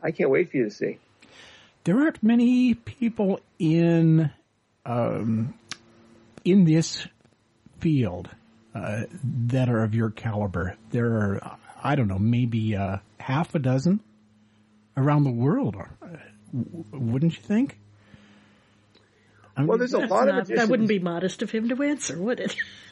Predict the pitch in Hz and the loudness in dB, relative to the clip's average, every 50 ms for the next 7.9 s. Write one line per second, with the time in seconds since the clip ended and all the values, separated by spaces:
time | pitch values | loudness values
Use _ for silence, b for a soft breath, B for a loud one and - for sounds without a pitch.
0 | - 403 - - - - - 175 143 - - - - 165 170 147 170 175 - B | -2 0 2 4 2 4 2 0 0 0 -2 0 0 0 -2 -2 -6 -10 -10 B
1 | B B B B B B B B _ - 139 135 131 127 117 120 117 - - 165 | B B B B B B B B _ -2 0 2 2 4 4 2 0 0 -4 -6
2 | 147 - 160 143 147 139 - 151 151 151 147 - 170 - - 156 151 147 - 160 | -6 -6 -4 -4 -4 -4 -2 -2 -2 -2 0 -4 -4 -2 -2 -4 -2 -2 0 0
3 | 139 135 135 139 139 180 185 196 208 214 - - _ _ - - 143 123 117 - | 2 2 2 2 0 0 0 0 0 -2 -6 -12 _ _ -4 -2 0 2 2 0
4 | 131 - - 127 - - - 139 127 120 113 - - - 160 156 - 160 143 175 | 0 0 -2 -2 -2 0 -2 0 0 0 2 0 0 0 0 0 0 -2 -2 -2
5 | 147 139 143 151 147 - 135 - - 151 156 - 170 180 196 - - - - - | 0 4 4 4 4 2 -2 -2 0 -2 0 2 0 -2 -2 -4 -16 -20 -18 -8
6 | - 160 160 147 175 175 180 196 220 202 - 139 127 101 113 127 139 - - 135 | -2 -2 0 0 0 0 0 0 -4 -4 -2 -2 0 2 2 0 0 -2 -2 0
7 | 131 131 127 120 120 123 - - - - - - 156 151 165 196 220 226 | 2 2 2 2 0 -4 -8 -20 -20 -16 -4 -2 2 2 4 2 2 -2